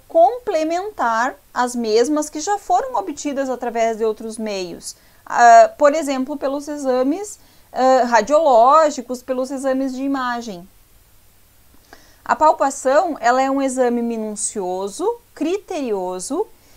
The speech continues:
e que permite para nós investigarmos e extrairmos informações das estruturas que estão abaixo da nossa pele ou até mesmo da fáscia. Ah, ela vai nos permitir, então,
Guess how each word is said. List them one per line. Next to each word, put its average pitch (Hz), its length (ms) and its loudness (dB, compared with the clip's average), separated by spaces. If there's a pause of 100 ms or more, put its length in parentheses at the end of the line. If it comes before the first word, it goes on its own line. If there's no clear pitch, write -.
(120)
e 277 80 -4
que 302 120 -6
permite 403 760 -2
para 220 300 -2
nós 247 580 -2
investigarmos 277 1300 -2 (260)
e 269 140 0
extrairmos 311 720 -4
informações 294 640 -4
das 320 180 -8
estruturas 330 540 -10
que 330 80 -10
estão 320 260 -2
abaixo 277 400 0
da 277 100 -6
nossa 294 320 -6
pele 262 400 -2
ou 302 80 -2
até 294 220 -4
mesmo 269 400 -2
da 320 140 -2
fáscia. 349 680 -6 (2500)
Ah, 254 320 4
ela 330 200 6
vai 339 160 0
nos 359 160 -8
permitir, 294 480 -6
então, 240 500 -2